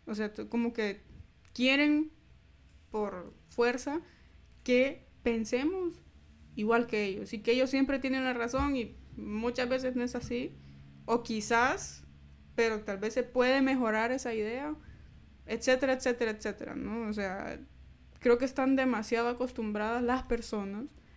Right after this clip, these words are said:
a que todo se tiene que hacer conforme a lo que ellos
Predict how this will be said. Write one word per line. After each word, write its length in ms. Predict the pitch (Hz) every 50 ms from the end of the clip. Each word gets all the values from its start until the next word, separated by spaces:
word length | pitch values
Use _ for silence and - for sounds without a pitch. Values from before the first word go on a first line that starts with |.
| - - - - -
a 100 | 226 220
que 140 | - - 214
todo 300 | 214 - 233 233 254 269
se 100 | 262 254
tiene 260 | 226 240 233 240 240
que 80 | 240 226
hacer 200 | 226 - 226 226
conforme 400 | - 240 233 220 226 220 220 214
a 40 | 202
lo 100 | 202 202
que 100 | - 208
ellos 140 | 214 220